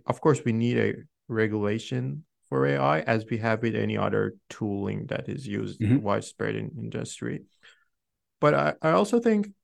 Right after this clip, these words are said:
Speaker 1: that regulations should address a very fundamental question of, like, how these models are being evaluated should become very transparent. Like, evaluations are not super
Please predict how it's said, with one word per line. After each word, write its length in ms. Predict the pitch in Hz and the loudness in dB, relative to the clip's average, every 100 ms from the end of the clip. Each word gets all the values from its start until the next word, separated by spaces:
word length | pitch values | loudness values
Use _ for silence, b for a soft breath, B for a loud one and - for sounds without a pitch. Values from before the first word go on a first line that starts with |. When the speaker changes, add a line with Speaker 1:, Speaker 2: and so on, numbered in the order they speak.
| _ - 131 | _ -10 0
Speaker 1:
that 220 | 143 160 | 2 4
regulations 640 | 156 139 139 147 160 147 | 2 2 2 0 0 -2
should 280 | - - 131 - | -2 -4 -2 0
address 560 | 123 131 139 135 131 - | 0 2 0 0 -2 -4
a 100 | 123 | -2
very 240 | 123 135 | 0 0
fundamental 600 | 131 123 117 120 131 135 | 0 0 0 0 0 -2
question 680 | 131 123 123 - 113 110 117 b b b _ | -2 -2 -2 -2 -4 -4 -6 b b b _
of, 140 | 131 127 | -2 2
like, 240 | 131 123 | 0 -2
how 320 | - 139 143 | -2 4 4
these 200 | 160 165 | 4 0
models 360 | 143 139 147 135 | 0 0 2 2
are 120 | 123 | 0
being 240 | 120 127 131 | 0 -2 0
evaluated 680 | 120 113 120 131 120 110 - | 0 2 2 2 0 0 -4
should 220 | - - | -8 -6
become 380 | 120 113 117 113 | -4 -2 -2 0
very 380 | 113 110 113 107 | 2 2 2 -2
transparent. 840 | - 104 107 - 107 107 107 - - _ _ _ | -4 -4 -4 -4 -4 -4 -6 -16 -20 _ _ _
Like, 220 | 127 120 | -6 -2
evaluations 680 | 135 131 127 131 139 156 147 | 0 2 2 2 0 -2 0
are 120 | 127 | 0
not 360 | 120 120 127 131 - | -2 -2 -2 -4 -8
super 520 | - - 131 131 127 | -14 -8 -6 -2 -2